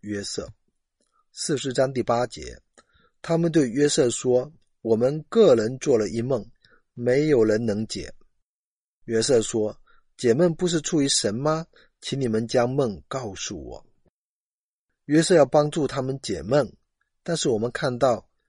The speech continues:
约瑟每一次的开口，他都提到神，不是他自己能够解梦，而是神可以。酒政的梦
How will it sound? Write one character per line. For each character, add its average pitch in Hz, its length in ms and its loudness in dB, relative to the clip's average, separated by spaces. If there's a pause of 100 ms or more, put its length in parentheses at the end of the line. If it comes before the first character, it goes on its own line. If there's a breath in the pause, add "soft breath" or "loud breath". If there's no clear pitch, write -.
(220)
约 123 160 2
瑟 127 240 2
每 104 200 -4
一 117 80 -6
次 - 120 -6
的 123 140 2
开 147 260 2
口， - 300 -12 (380 soft breath)
他 - 140 -4
都 190 140 4
提 - 160 -6
到 110 160 2
神， 80 460 -10 (600)
不 123 120 -2
是 120 120 -4
他 120 220 0
自 - 180 -2
己 127 120 -2
能 110 160 -2
够 143 140 4
解 92 240 -8
梦， 117 280 0 (340)
而 120 100 -4
是 123 160 -2
神 104 360 -2
可 - 220 -14
以。 - 160 -20 (1200)
酒 104 200 -2
政 170 160 2
的 143 80 4
梦 143 300 2